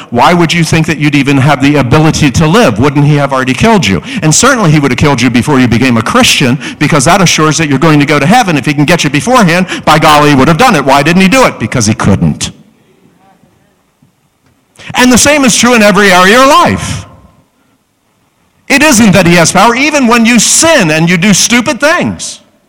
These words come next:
God still is in control of the limitation of evil. Let me give you an example. When I was thirteen years old, a very attractive young lady invited me over to her house, and her parents weren't home.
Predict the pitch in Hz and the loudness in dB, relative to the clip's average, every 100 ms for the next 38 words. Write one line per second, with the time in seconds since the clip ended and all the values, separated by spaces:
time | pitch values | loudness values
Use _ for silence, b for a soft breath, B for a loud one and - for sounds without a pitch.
0 | _ _ _ _ 156 277 269 - 339 330 | _ _ _ _ -2 0 0 0 0 0
1 | 262 160 151 123 147 143 151 139 214 233 | 0 0 -2 -2 -2 0 2 2 2 0
2 | B B B B 247 196 - 170 214 208 | B B B B -2 0 0 0 0 2
3 | 302 302 - 175 - 269 277 311 320 190 | 2 0 0 0 0 0 0 0 -2 -4
4 | 151 - _ _ _ _ _ _ _ _ | -8 -14 _ _ _ _ _ _ _ _
5 | _ _ _ _ _ - 160 196 185 233 | _ _ _ _ _ -2 0 2 2 2
6 | 247 185 269 302 - 123 B B 165 185 | 0 0 0 0 0 -2 B B -2 2
7 | 196 240 196 - 233 226 226 220 214 180 | 2 2 0 0 -2 0 0 2 2 2
8 | 220 254 233 185 160 160 135 151 247 220 | 2 2 2 2 0 0 -2 0 0 2
9 | 180 135 - 233 226 202 156 190 196 190 | 0 -2 0 0 0 -4 -2 -2 -2 -2
10 | 226 196 120 208 202 180 180 175 180 156 | -2 -2 0 2 2 2 2 0 0 0
11 | 170 170 240 - 247 240 262 254 208 175 | 0 2 0 0 -2 0 2 2 2 0
12 | 120 120 90 65 | 0 0 -2 -4